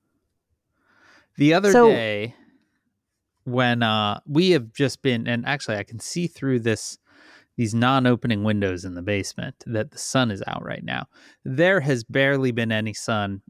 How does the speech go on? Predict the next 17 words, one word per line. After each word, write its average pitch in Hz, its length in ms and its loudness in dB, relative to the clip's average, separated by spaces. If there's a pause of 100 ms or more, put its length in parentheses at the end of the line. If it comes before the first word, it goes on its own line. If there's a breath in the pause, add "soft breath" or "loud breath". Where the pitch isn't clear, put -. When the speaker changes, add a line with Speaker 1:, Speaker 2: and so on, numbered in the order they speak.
(120)
Speaker 1:
in 117 180 0
the 107 60 -2
Chicago 104 520 0
area 98 520 0
for 95 680 -2 (140)
weeks 151 560 2
and 127 160 2
weeks 113 420 2
and 98 220 -2
weeks 113 460 2
now. - 340 -6 (240)
There's 107 320 0
been 98 320 -2
thick, - 640 -4 (400)
dark 104 520 -2
cloud 101 340 0
cover. 98 400 -2